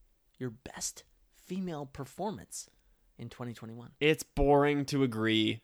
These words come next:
Speaker 2: but Ariana DeBose really was
Speaker 1: Nice!
Speaker 2: spectacular.
Speaker 1: Oh, that is spectacular.
Speaker 2: I, she was one of the highlights of West Side Story. And who would have thought, in, in a role that I think was Oscar-winning in the first West Side
Speaker 1: Yep.
Speaker 2: Story as well,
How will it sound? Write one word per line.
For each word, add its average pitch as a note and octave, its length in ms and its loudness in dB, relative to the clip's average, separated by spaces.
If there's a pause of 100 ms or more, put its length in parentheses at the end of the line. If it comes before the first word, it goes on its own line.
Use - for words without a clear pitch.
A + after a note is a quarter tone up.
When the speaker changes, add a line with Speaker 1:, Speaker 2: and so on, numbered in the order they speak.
(120)
Speaker 2:
but A#2 380 4 (540)
Ariana D#3 400 8
DeBose A#2+ 360 6 (120)
really D#3 300 12
was B2 120 8
Speaker 1:
Nice! B2 80 6
Speaker 2:
spectacular. G#2+ 840 6 (160)
Speaker 1:
Oh, D#4 600 10
that C#4+ 180 6
is B3+ 160 2
spectacular. A#3 1040 2
Speaker 2:
I, B2+ 320 8
she - 160 2
was D3 160 6
one D3 80 4
of C#3 60 4
the B2+ 60 4
highlights B2 420 4
of A2 80 -6
West A2+ 180 0
Side G#2+ 220 0
Story. G2+ 400 -4 (520)
And C3 140 8
who E3 140 8
would F#3 100 10
have E3 120 2
thought, D3+ 280 6
in, F3 180 0
in F#3 120 4
a F3+ 80 6
role F#3 420 4
that E3 260 4
I C#3 80 2
think F#3+ 220 0
was F#3+ 140 -2
Oscar-winning C#3+ 680 -2
in A2+ 120 -6
the G2 80 -8
first - 500 -2
West A2+ 160 0
Side A2 160 -2
Speaker 1:
Yep. D3 180 4
Speaker 2:
Story A2 160 2
as A#2+ 140 0
well, B2+ 340 4